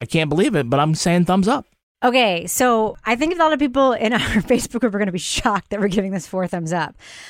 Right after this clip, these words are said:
Speaker 2: I'm giving the Murdaugh murders a huge fucking thumbs up, and here's why.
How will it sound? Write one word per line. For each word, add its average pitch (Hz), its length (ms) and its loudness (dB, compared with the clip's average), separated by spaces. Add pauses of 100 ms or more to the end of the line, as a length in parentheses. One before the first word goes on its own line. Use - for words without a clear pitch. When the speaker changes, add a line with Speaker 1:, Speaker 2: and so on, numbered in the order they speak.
(320)
Speaker 2:
I'm 285 260 0
giving 427 260 2
the 302 60 4
Murdaugh 277 360 2
murders 208 280 -2
a 170 40 -2
huge 240 400 0
fucking 185 320 -4
thumbs 170 260 -6
up, 151 200 -6
and 208 100 -2
here's 240 240 2
why. 175 360 -4